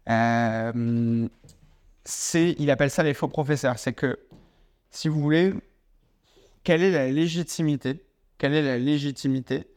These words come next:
d'une personne, par exemple, qui va vous faire un cours de marketing, qui n'a pas de société et qui, du coup, n'utilise pas les propres techniques qu'elle enseigne ? Vous voyez ce que je veux dire ? Quelle est la légitimité, euh,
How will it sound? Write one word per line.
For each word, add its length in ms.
d'une 220
personne, 420
par 160
exemple, 320
qui 160
va 120
vous 80
faire 260
un 100
cours 240
de 80
marketing, 680
qui 100
n'a 120
pas 120
de 60
société 760
et 60
qui, 180
du 140
coup, 340
n'utilise 600
pas 260
les 200
propres 320
techniques 380
qu'elle 160
enseigne ? 320
Vous 220
voyez 160
ce 80
que 80
je 60
veux 40
dire ? 160
Quelle 160
est 80
la 140
légitimité, 920
euh, 680